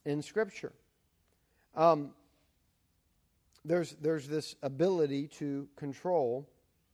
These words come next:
uh, what's going on in that situation. Now, I've had experience. I was raised Catholic.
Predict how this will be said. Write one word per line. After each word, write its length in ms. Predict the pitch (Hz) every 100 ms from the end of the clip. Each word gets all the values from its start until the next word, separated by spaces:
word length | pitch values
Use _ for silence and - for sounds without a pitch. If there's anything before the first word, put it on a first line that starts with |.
| _ _ _ _ - 131
uh, 100 | 131
what's 420 | 143 147 - - _ _ _
going 340 | 127 156 151 147
on 360 | 160 151 131
in 160 | 139 131
that 200 | 131 135
situation. 680 | - 131 - 143 160 160 120 - _ _ _ _ _ _ _ _ _ _ _ _
Now, 260 | 214 226 214 - _ _ _ _ _ _ _ _ _ _ _ _ _ _ _ _ _ _ _ _ _ _ _ _ _ -
I've 360 | 180 226 240 175 214 - -
had 200 | 165 170
experience. 480 | 160 - 151 160 160
I 80 | 165
was 140 | 139
raised 340 | 151 165 156
Catholic. 480 | - 143 143 - 151